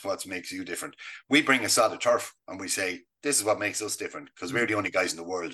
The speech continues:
Speaker 1: to distill this as a botanical." And it adds a, it adds a different kind of flavor complexity to it that people can't,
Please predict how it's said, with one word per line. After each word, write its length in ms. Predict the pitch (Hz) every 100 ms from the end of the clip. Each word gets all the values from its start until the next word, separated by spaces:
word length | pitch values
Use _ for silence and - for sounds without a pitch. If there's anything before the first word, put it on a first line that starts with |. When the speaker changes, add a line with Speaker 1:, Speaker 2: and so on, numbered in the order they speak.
| -
Speaker 1:
to 220 | - 82 -
distill 360 | - - 107 95
this 240 | 82 -
as 120 | 147 143
a 40 |
botanical." 500 | 156 - 120 110 -
And 140 | 107 123
it 100 | 127
adds 320 | 143 139 120
a, 180 | 117 117
it 60 |
adds 260 | 117 120 107
a 140 | 104 -
different 360 | 123 - 107 90
kind 180 | 104 92
of 80 | -
flavor 340 | 113 120 101
complexity 640 | 90 82 123 131 98 85
to 200 | - 82
it 120 | 78 -
that 240 | 87 - - - - - _
people 280 | 139 131 104
can't, 480 | - 117 110 95